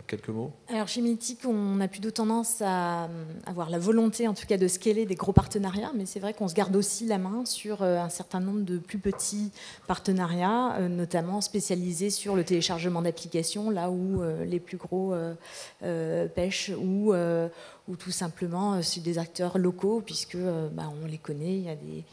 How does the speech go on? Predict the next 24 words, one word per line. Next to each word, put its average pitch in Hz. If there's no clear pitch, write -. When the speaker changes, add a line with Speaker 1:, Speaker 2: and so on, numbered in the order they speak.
Speaker 2:
des 170
plus -
petits 202
qui 202
ont 175
aussi 160
un 175
potentiel 185
important 175
et 190
en 170
effet, 190
euh, 170
une, 190
euh, 165
une 202
proposition 190
de 190
valeur 185
importante 190
pour 185
nous 196
quand 185
même. 190